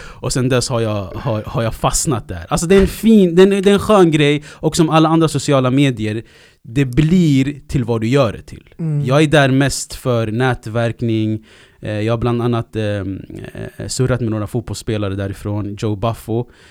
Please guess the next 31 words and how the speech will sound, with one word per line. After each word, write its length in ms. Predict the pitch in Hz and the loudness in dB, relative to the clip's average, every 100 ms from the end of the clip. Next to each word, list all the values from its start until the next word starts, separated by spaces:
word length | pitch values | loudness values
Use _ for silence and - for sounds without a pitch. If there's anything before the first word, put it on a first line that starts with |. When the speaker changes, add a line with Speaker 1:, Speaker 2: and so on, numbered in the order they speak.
| _ | _
Speaker 2:
den 100 | - | -10
gamla 200 | 104 104 | -6 -4
U 120 | 101 110 | -4 -6
tjugoett-hjälten. 920 | - 104 - 104 113 113 110 110 110 - _ _ _ | -6 -8 -10 -6 -4 -2 -4 -4 -6 -12 _ _ _
Eh, 380 | 104 101 98 101 | -10 -8 -8 -8
igår 320 | 120 123 139 | -6 2 2
var 140 | 127 117 | 4 0
jag 60 | |
i 40 | 113 | 0
samtal 420 | - 123 117 117 | -2 -2 -2 -2
med 200 | 110 104 | -2 -2
Jimmy 200 | 123 113 | -2 -2
Durmaz 400 | 104 127 123 120 | 0 0 0 0
faktiskt. 580 | 123 - 127 135 - - | -4 -6 -6 -6 -12 -20
Speaker 1:
Shit. 400 | - - 190 196 | -20 -18 -16 -10
Speaker 2:
Eh, 60 | 107 | -6
vi 320 | 107 104 107 | -6 -4 -6
bytte 340 | 104 107 104 98 | -6 -8 -8 -6
kontakt, 560 | 117 104 - 101 - | -6 -6 -8 -10 -8
eller 180 | 139 131 | -2 0
jag 140 | 127 | 0
fick 320 | - 135 - 127 | -2 -10 -10 -2
hjälp 280 | 139 117 | -2 0
av 140 | 107 104 | -4 -6
en 260 | 104 98 | -6 -6
grabb 280 | 104 113 101 - | -4 -4 -6 -6
i 140 | 147 | -4
det 180 | 123 120 | -2 -2
rummet 280 | 110 101 - | -2 -4 -8
att 140 | 90 | -12
fixa 460 | - - - 95 | -14 -14 -8 -8